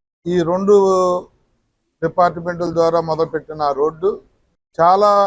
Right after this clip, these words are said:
ప్రజలకు ఉపయోగకరమైన రోడ్డు. గత ప్రభుత్వ నిర్లక్ష్యం వల్ల ఐదు సంవత్సరాలు ఆ రోడ్డుని చేయకపోవటం అనేది చాలా బాధాకరం అనిపించి,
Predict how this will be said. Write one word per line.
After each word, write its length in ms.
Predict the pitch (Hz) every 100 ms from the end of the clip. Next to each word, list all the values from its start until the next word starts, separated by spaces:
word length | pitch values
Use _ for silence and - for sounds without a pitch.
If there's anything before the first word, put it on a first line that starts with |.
| 208 - _ -
ప్రజలకు 440 | 170 185 190 175
ఉపయోగకరమైన 760 | 165 185 180 170 165 165 160 156
రోడ్డు. 340 | 131 147 147 165 151
గత 140 | 151 -
ప్రభుత్వ 460 | 165 170 175 180 165
నిర్లక్ష్యం 420 | 160 165 - 165
వల్ల 200 | 156 160 160 143 113 _ _ _ _ _ _ -
ఐదు 240 | 160 170
సంవత్సరాలు 720 | 156 165 165 175 180 185 180 175 151 143 _ _ _ _ _ _ _ _ _ _ _ _ _ -
ఆ 120 | 143
రోడ్డుని 480 | 151 170 170 180 170 151 123 _ _ _ 165
చేయకపోవటం 560 | 165 156 170 160 165
అనేది 320 | 160 160 147 135
చాలా 260 | 143 143
బాధాకరం 580 | 131 139 151 151 147 151
అనిపించి, 500 | 147 139 147 - 160